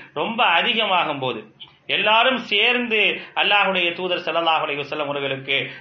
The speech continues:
நெருக்கடி தரக்கூடிய நேரத்துல தான் அல்லாஹ்வுடைய தூதர் ஸல்லல்லாஹு அலைஹி வஸல்லம் அவர்கள் தன்னுடைய மனைவிமார்களை விட்டு ஒரு மாத காலம் ஒதுங்கி இருந்தார்கள் என்பதையும் என்ன செய்யணும், பார்க்கிறோம்.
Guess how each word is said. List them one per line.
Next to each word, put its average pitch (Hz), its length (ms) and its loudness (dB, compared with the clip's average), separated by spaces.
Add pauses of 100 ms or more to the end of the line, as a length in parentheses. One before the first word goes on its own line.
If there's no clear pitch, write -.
நெருக்கடி 208 460 0
தரக்கூடிய 165 500 -2
நேரத்துல 131 420 -2
தான் 170 380 0 (160)
அல்லாஹ்வுடைய 151 540 0
தூதர் 143 240 -6
ஸல்லல்லாஹு 131 460 -2
அலைஹி 123 240 -6
வஸல்லம் 120 160 -6
அவர்கள் 123 440 -6 (160)
தன்னுடைய 139 380 -2
மனைவிமார்களை 147 640 -2
விட்டு 127 440 -4 (180)
ஒரு 160 220 0
மாத 165 320 0
காலம் 127 440 0 (140)
ஒதுங்கி 190 360 -2
இருந்தார்கள் 139 520 0
என்பதையும் 135 420 -4
என்ன 127 140 -6
செய்யணும், 123 280 -6
பார்க்கிறோம். - 440 -4